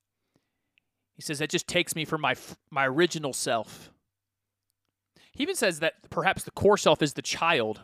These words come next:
He's getting into some psychology there. There,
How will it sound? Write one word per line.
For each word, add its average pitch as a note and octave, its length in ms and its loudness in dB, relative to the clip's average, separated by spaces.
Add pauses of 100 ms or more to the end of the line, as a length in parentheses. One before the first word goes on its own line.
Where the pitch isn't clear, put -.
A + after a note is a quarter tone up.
(100)
He's E3+ 140 -12
getting F#3+ 200 -6
into C3 100 -4
some A2+ 160 -12
psychology A#2+ 640 -2
there. G#2 300 -6 (1700)
There, F3 240 -2